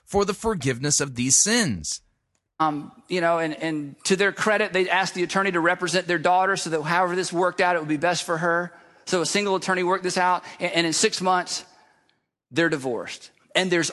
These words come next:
Speaker 2: all the shrapnel and all the wounds and all the betrayal and all the confusion and all the, you know, all, it's all there. You've been through that. You've seen it. You have family members,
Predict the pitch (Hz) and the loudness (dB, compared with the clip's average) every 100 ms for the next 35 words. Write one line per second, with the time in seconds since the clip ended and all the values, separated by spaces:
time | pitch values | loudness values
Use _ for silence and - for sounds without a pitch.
0 | - 202 226 240 214 - 202 196 190 185 | 2 4 4 2 0 2 2 2 2 0
1 | 180 160 151 190 220 233 220 185 190 190 | 0 0 2 4 4 4 0 0 0 0
2 | 185 165 147 165 202 214 208 - - 185 | -2 -4 0 2 4 2 -2 -2 0 2
3 | 185 185 170 160 196 202 214 196 - 190 | 4 2 2 2 2 2 -2 -4 -2 0
4 | 190 175 185 165 160 175 202 214 208 208 | 0 0 0 0 2 4 4 4 2 2
5 | 196 185 175 202 214 190 - 165 190 220 | 2 2 4 4 2 0 -4 2 4 4
6 | 190 170 165 165 208 196 196 196 175 156 | 2 -2 -4 -2 -2 -2 0 0 0 -4
7 | 202 196 180 170 - 185 185 175 175 180 | -2 -2 -2 -4 -2 -2 -2 -2 -2 -2